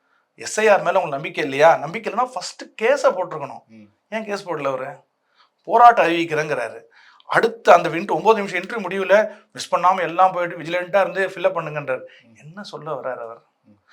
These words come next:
Speaker 1: அது அவருக்கே புரியுதான்னு தெரியல எனக்கு. ஏன் இவ்வளவு குழப்பத்துல இருக்காரு, எப்ப முடிவெடுப்பாருன்னு தெரியல அவரு.
Speaker 2: ஓ, அதான் சார், இந்த எஸ் ஐ ஆருக்கு எதிர்ப்பு தெரிவிக்கிறவங்களுக்கு இருக்கக்கூடிய ரெண்டு சான்ஸ் இருக்கு அவங்களுக்கு. ஒண்ணு, அஹ், வழக்கு, நீதிமன்றத்துல வழக்கு தொடரலாம்.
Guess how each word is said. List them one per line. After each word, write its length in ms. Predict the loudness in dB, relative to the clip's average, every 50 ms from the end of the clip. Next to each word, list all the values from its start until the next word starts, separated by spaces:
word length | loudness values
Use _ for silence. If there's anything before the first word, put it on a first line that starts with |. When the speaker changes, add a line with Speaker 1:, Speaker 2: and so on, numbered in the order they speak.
| _
Speaker 1:
அது 120 | -6 -4 -2
அவருக்கே 400 | -4 -4 -6 -8 -10 -8 -8 -8 -8
புரியுதான்னு 420 | -10 -10 -10 -6 -6 -6 -6 -8 -8 -8
தெரியல 280 | -8 -8 -6 -6 -6 -6
எனக்கு. 240 | -8 -8 -10 -14 -18 -20 -20 _ _ _ _ _ _ -12
ஏன் 120 | -12 -12 -12
இவ்வளவு 260 | -14 -12 -6 -4 -4 -4 -2
குழப்பத்துல 400 | -4 -4 -4 -6 -8 -10 -8 -8
இருக்காரு, 340 | -4 0 0 0 0 0 -2 -6 -8 -8 -12
எப்ப 160 | -12 -12 -12 -10
முடிவெடுப்பாருன்னு 580 | -10 -10 -10 -10 -6 -4 -4 -4 -4 -6 -10 -12
தெரியல 200 | -10 -8 -8 -8
அவரு. 140 | -8 -10 -14 -18 _ -18
Speaker 2:
ஓ, 120 | -16 -16 -16 -16 _ _
அதான் 200 | -12 -10 -10 -8 -8
சார், 100 | -10 -10
இந்த 80 | -10
எஸ் 220 | -10 -12 -10 -8 -6
ஐ 60 | -4 -4
ஆருக்கு 400 | -4 -6 -8 -14 _ _ -16 -14 -12 -12 -10
எதிர்ப்பு 220 | -10 -12 -12 -12 -14 -14 -14
தெரிவிக்கிறவங்களுக்கு 680 | -12 -12 -12 -14 -14 -16 -16 -16 -16 -16 -16 -16 -16 -18
இருக்கக்கூடிய 360 | -18 -16 -18 -16 -14 -12 -12 -10 -12
ரெண்டு 240 | -14 -16 -12 -10 -10 -10 -8
சான்ஸ் 360 | -8 -6 -6 -6 -8 -10 -14 -16
இருக்கு 220 | -16 -16 _ -20
அவங்களுக்கு. 320 | -20 _ _ _ _ -20 -18 -16 -14
ஒண்ணு, 180 | -12 -12 -12 -12 -12 -14 -18 -20 -20 _ _ _ _ _ _ -12
அஹ், 240 | -10 -8 -8 -4
வழக்கு, 320 | 0 2 2 2 0 -2 -8
நீதிமன்றத்துல 580 | -12 -12 -10 -10 -10 -10 -10 -12 -12 -12 -12
வழக்கு 260 | -8 -8 -8 -8 -10 -10 -10
தொடரலாம். 380 | -10 -8 -10 -12 -14 -16 -20